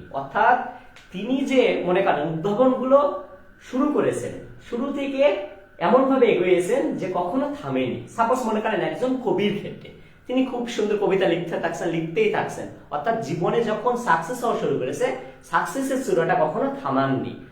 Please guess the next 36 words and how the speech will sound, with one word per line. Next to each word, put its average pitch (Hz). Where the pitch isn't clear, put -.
তার 160
জীবনকে 196
আরো -
কি -
করেছে, 196
উপরের 196
দিকে 170
প্রভাবিত 131
করেছে। 104
হতে 156
পারে 240
এটা 240
পোয়েটের -
ক্ষেত্রে, -
হতে 165
পারে 220
সায়েন্টিস্টের 180
ক্ষেত্রে, -
যার 165
ক্ষেত্রে -
বলেন 135
না 143
কেন -
সব -
দিকেই 262
ফিট 131
হবে। 110
আমাদের 147
সামারিটা 175
এইভাবেই 127
লেখা -
আছে, 143
আপনি 135
যার 143
ক্ষেত্রে 226
দিবেন 247